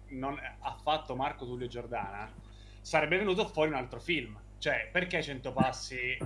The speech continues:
è i Cento Passi? Perché ti racconta la storia di Peppino Impastato con un film della Madonna.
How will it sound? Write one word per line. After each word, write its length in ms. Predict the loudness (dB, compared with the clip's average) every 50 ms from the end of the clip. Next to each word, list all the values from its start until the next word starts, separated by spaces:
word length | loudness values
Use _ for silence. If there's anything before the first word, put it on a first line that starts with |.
| -4
è 140 | -2 0 0
i 180 | 0 0 -2 -2
Cento 320 | -4 -4 -6 -4 -6 -4
Passi? 420 | -4 -4 -4 -4 -4 -4 -6 -4
Perché 540 | -4 -6 -6 -8 -6 -4 -2 -2 -2 -4 -6 -12 -18 -18 -18 -18 -18 -16
ti 120 | -8 -2 0
racconta 540 | 0 0 0 0 0 0 0 0 0 -2 -4
la 80 | -4
storia 240 | -4 0 0 0 0
di 60 | -2
Peppino 360 | -6 -8 -6 -4 -4 -4 -2
Impastato 640 | -4 -6 -4 -4 -4 -4 -2 -4 -2 -2 -2 -2 -4
con 100 | -4 -6
un 140 | -6 -6 -8
film 160 | -10 -8 -4
della 160 | -2 -2 -2
Madonna. 500 | -2 -4 -4 -4 -4 -4 -6 -8 -12 -12